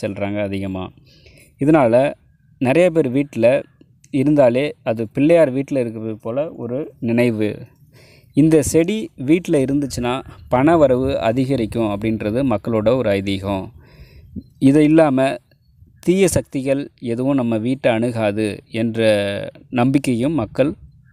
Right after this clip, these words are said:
இதை வளர்க்குறதுனால வச்சிருக்கிறாங்க. இதனால, அஹ், மாதாபுரம், புலவனூர், பாவூர் சத்திரம், கீழப்பாவூர்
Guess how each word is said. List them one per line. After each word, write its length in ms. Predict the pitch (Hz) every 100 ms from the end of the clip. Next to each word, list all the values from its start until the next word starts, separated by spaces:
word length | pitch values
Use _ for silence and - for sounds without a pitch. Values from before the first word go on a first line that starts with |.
| - - - -
இதை 240 | 127 120
வளர்க்குறதுனால 760 | 110 123 131 123 113 107 127 170 -
வச்சிருக்கிறாங்க. 720 | 110 107 104 101 101 98 95 - _ - - - _ - -
இதனால, 580 | 135 151 160 127 127 143 - _ _ _ _ _ _ - - _ _ -
அஹ், 640 | 117 113 110 107 107 113 - - _ - -
மாதாபுரம், 880 | 120 139 156 151 123 120 120 - _ _
புலவனூர், 800 | 135 147 156 135 113 110 110 - _
பாவூர் 340 | 127 127 147 139
சத்திரம், 580 | 117 110 - 110 110 - - - _ -
கீழப்பாவூர் 760 | 160 165 139 123 113 110 113